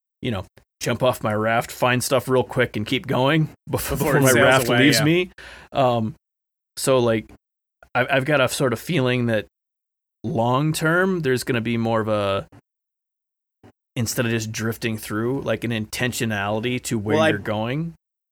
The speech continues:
Speaker 2: I believe the last update was called, like, the final chapter, so I have to guess there's some kind of end game at this point.
Speaker 1: Yes, yeah, I think that's where it's going. It's just, since I,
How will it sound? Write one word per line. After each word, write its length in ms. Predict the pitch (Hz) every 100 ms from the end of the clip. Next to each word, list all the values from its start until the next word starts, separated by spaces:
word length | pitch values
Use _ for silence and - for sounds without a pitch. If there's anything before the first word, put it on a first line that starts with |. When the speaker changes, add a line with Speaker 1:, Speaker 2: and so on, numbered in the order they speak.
| _
Speaker 2:
I 60 | 151
believe 240 | 143 180
the 60 | 170
last 560 | 139 139 143 - - -
update 420 | 135 120 135 123
was 100 | 113
called, 300 | - 127 117
like, 320 | 117 113 120
the 100 | 120
final 400 | 113 127 120 117
chapter, 560 | 110 120 117 117 113 110
so 220 | - 120
I 80 | 113
have 220 | 123 117
to 80 | 120
guess 260 | 117 110
there's 180 | 123 113
some 140 | - 113
kind 260 | 120 110
of 80 | 107
end 260 | 113 110 107
game 240 | 107 107
at 100 | 110
this 120 | 117 -
point. 300 | 120 110 160
Speaker 1:
Yes, 360 | 233 156 110
yeah, 180 | 190 165
I 80 | 143
think 220 | 156 226
that's 200 | 226 214 190
where 120 | 180
it's 120 | 160
going. 360 | 175 160 123 117
It's 120 | 113
just, 180 | 127 - -
since 240 | - 131
I, 120 | 131